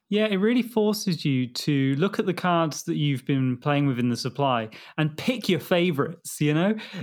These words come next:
You go, "Well, which ones are definitely essential I can't get rid of?" And you go, "Well, all of them. I, I like this one for this reason, this one for this reason." <laughs> And then you go, "Ah, but which ones,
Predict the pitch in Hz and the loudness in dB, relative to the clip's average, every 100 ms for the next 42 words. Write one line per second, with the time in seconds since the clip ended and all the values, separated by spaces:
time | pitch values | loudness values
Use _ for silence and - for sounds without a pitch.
0 | 151 160 170 170 175 175 240 208 214 202 | -2 0 2 2 2 2 0 0 0 2
1 | 196 175 143 - - 208 147 - 170 160 | 2 0 -2 -6 -2 -2 0 0 0 2
2 | 151 139 143 135 - 123 123 120 131 127 | 2 2 0 -2 -2 -2 -2 0 0 0
3 | 131 123 127 110 104 - _ _ - 131 | 0 0 2 0 -2 -8 _ _ -2 0
4 | 127 131 151 135 135 139 151 196 143 123 | 2 0 0 2 2 2 2 2 0 0
5 | 107 123 139 143 143 147 - 147 160 - | 0 2 2 2 2 2 -2 -2 -2 0
6 | 165 147 139 143 - 117 113 151 - 139 | 0 2 0 0 0 0 2 0 0 -2
7 | 139 151 - 127 113 113 - 208 220 220 | 0 -2 0 -2 0 -2 -2 -2 0 0
8 | - 175 254 262 190 - 196 233 202 208 | -2 -2 0 0 0 0 0 2 2 2
9 | 185 190 185 - - - - - 151 175 | 2 0 -2 -10 -14 -4 -2 0 0 0
10 | 180 214 220 208 175 | 2 0 2 0 0